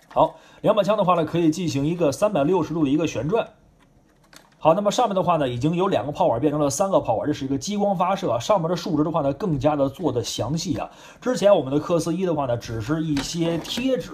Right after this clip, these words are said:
的刻画。那么到我们这个上面的话呢，已经变成了非常好的细节，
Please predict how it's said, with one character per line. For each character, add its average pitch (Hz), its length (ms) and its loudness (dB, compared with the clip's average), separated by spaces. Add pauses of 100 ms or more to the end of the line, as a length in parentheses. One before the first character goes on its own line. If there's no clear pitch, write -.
(100)
的 - 100 -16
刻 151 200 -2
画。 104 220 -6 (1600)
那 160 160 4
么 156 100 4
到 202 160 8
我 139 140 6
们 131 160 0
这 160 300 2
个 117 240 0
上 156 200 0
面 123 80 -4
的 120 80 -4
话 120 140 -2
呢， 110 100 -4
已 101 80 -6
经 123 220 -8
变 147 140 0
成 120 100 -4
了 131 100 -2
非 190 280 -6
常 147 180 -4
好 92 220 -6
的 110 80 -12
细 165 180 0
节， - 160 -2